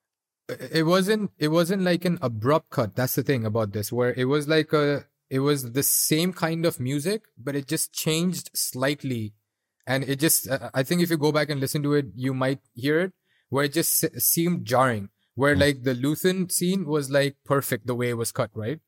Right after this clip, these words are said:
Speaker 2: Yeah.
Speaker 1: The energy was, like, flowing and then it's cut. Here, it was just, like, the music was going and then they carried on with a similar type of music, but just a little bit louder. And, and it wasn't, like, a, the progression and the transition from scene to credit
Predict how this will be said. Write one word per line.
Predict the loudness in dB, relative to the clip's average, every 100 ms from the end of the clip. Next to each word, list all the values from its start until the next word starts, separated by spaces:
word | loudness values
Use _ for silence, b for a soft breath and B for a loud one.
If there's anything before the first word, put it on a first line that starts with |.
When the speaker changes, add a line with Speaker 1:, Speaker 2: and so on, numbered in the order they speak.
| _ -10
Speaker 2:
Yeah. | -8 -8 -8
Speaker 1:
The | -2 0
energy | 0 -2 -2 -2
was, | 0
like, | -2 -2
flowing | -2 0 0 0
and | 0 0
then | 0
it's | 0 -2
cut. | -2 -2 -4 _ _ _
Here, | 0 2 2
it | 2
was | 2 2
just, | 0 0
like, | 0 0 -4 -6
the | -4
music | -2 -2 0 0
was | 0 0
going | 0 0 -2 -6 _ _ -8
and | -2
then | 0 0 -4
they | -4 -4
carried | -4 -2 -2 0
on | -2 -2
with | -4 -6 _ _ -6
a | -2
similar | 2 4 4 4 2
type | 2 2
of | 0 0
music, | -2 0 -2
but | -2 0
just | 0 0 -4 _ _ _ -6
a | 2
little | 4 4
bit | 4 0
louder. | 0 0 0 -4
And, | -4 -4 -4 -4
and | -4 -2
it | -4 -2
wasn't, | 0 0 0
like, | 0 0 0
a, | 0 -2 b b b
the | -2 -2 _ _
progression | -2 2 4 2 2
and | 0 0
the | 0
transition | 0 0 0 0 0 -2
from | 0 0 2
scene | 0 0 0 0 0
to | 0
credit | 0 0 0 -4